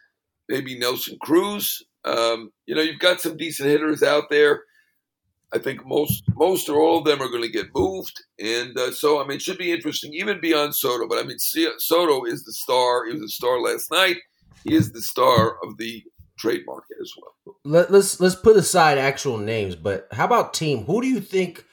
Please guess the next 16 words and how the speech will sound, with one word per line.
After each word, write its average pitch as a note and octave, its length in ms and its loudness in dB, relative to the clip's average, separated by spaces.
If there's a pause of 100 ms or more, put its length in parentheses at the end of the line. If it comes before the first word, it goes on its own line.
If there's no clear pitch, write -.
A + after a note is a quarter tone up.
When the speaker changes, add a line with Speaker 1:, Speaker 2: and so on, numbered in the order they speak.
(380)
Speaker 2:
who F#3 80 -2
do A#3+ 40 0
you A#3+ 60 -4
think A3 140 0
the F3 60 -4
teams E3+ 340 0
that C3+ 100 4
are B2+ 80 2
gonna B2 200 -2
be A2 580 -4
the G2 100 -4
most A2 380 -2
active F#2+ 480 -4 (300)
come, G2+ 340 0 (220)
come A2 260 -4
deadline? F2 480 -6